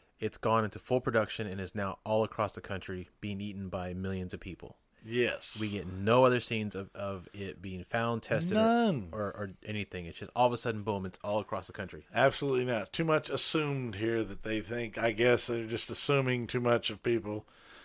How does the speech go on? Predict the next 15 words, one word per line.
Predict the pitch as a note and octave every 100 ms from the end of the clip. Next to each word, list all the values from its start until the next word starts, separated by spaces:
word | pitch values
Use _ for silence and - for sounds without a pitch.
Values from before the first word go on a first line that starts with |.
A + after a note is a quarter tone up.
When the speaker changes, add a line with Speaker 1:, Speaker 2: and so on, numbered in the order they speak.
| -
Speaker 2:
that | G#2
we're | A#2
just | A#2 -
gonna | A2+ G#2
cut | - B2+
it | A2
all. | G2 F2 - -
Well, | A2 E3
anyway, | G3+ D#3+ C#3 C3+
it | -
cuts | D#3+ D#3+
to | C#3
this | A#2+ F#2+
weird | A#2+ E3 E3+
commercial | - D#3 B2 A2 A2+ B2+